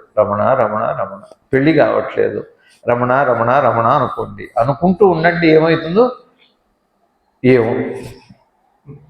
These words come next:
చూద్దాం. అది భగవాన్ అందించిన ఒక అద్భుతమైన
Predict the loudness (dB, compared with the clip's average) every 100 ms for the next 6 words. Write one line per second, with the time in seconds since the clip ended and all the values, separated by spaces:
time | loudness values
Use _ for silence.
0 | _ -4 -2 -2 -4 -14 -20 -20 _ _
1 | _ _ _ _ _ _ _ _ _ _
2 | -4 2 2 2 -2 -6 -14 -20 -18 -2
3 | 2 4 2 2 0 0 0 0 0 0
4 | 0 0 2 4 2 0 -4 0 2 2